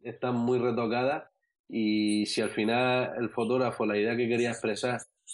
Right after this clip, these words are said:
no la consiguió con la cámara, pero la ha conseguido después haciendo una serie de modificaciones, pues, a-, para mí igual de lícito. Antes,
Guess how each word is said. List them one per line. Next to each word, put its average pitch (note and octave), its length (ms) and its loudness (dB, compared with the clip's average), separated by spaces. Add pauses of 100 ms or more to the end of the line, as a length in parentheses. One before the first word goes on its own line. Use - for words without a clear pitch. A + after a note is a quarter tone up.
(120)
no A#2 120 0
la A#2+ 120 2
consiguió A#2 460 2
con A2+ 140 2
la G#2+ 120 2
cámara, A#2 400 0
pero G#2 180 0
la A2 80 2
ha A2 40 0
conseguido A2+ 560 0
después A2 440 -2 (460)
haciendo A2+ 380 -2
una A2+ 160 0
serie A2+ 300 0
de A2+ 120 2
modificaciones, A#2 920 0 (1120)
pues, A2 340 0 (420)
a-, G#2+ 300 -6
para G#2 200 0
mí A#2+ 140 2
igual A2 260 2
de G2 80 0
lícito. A2+ 480 -2 (960)
Antes, C3 580 0